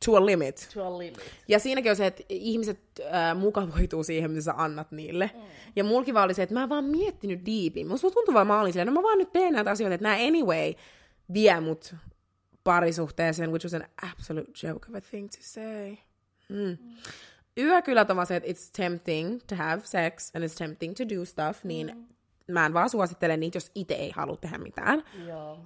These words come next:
Speaker 1: Kokkaaminen on mulla sinänsä vähän skomsi komsaaje, koska mä oikeasti syön itekin ihan sikana. Ja mulla on nälkä kaksikymmentäneljä seitsemän.
Speaker 2: Tehdään yhdessä sitä ruokaa.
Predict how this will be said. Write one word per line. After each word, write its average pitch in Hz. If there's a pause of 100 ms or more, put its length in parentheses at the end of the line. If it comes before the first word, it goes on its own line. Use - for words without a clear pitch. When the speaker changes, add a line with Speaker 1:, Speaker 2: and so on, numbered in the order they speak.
(140)
Speaker 1:
Kokkaaminen 320
on 202
mulla 196
sinänsä 196
vähän 160
skomsi 170
komsaaje, 143
koska 175
mä 240
oikeasti 262
syön 208
itekin 180
ihan 165
sikana. - (360)
Ja 202
mulla 196
on 196
nälkä 196
kaksikymmentäneljä 160
seitsemän. -
Speaker 2:
Tehdään 427
yhdessä 302
sitä -
ruokaa. 165